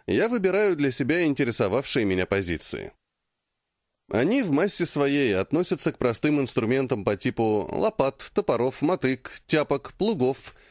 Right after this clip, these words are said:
пил, рубанков и многого другого. В том числе и военного снаряжения.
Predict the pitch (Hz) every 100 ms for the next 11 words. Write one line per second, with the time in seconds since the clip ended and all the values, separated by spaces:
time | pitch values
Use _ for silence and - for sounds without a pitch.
0 | _ - 220 214 190 156 123 143 170 156
1 | - 139 120 104 117 107 98 95 82 73
2 | 52 - _ _ _ _ _ _ _ _
3 | - 127 196 240 170 127 131 139 104 87
4 | 87 104 131 139 143 95 67 55